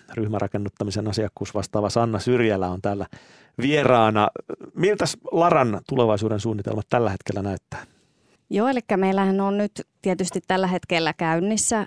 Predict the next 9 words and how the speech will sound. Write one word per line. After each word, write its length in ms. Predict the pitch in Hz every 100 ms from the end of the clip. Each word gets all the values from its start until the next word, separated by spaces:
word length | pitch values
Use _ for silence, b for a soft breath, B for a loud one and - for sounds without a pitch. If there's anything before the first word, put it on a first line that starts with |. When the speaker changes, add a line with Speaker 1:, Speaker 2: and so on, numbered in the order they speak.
| -
Speaker 2:
nämä 360 | 190 165 160 143 - 214
täydennysrakentamisen 1080 | 170 170 180 175 175 160 165 165 165 165 160
puolella 460 | 151 156 147 156
Puisto 360 | - 180 - 202
Hämeen 380 | 190 190 190 185
hanke 400 | 180 185 185 175 b b b b b b
ja 360 | - 175 151 151 - _ -
uudisrakentamisen 880 | 190 175 175 165 170 170 165 175 175 -
puolella 500 | 139 139 120 156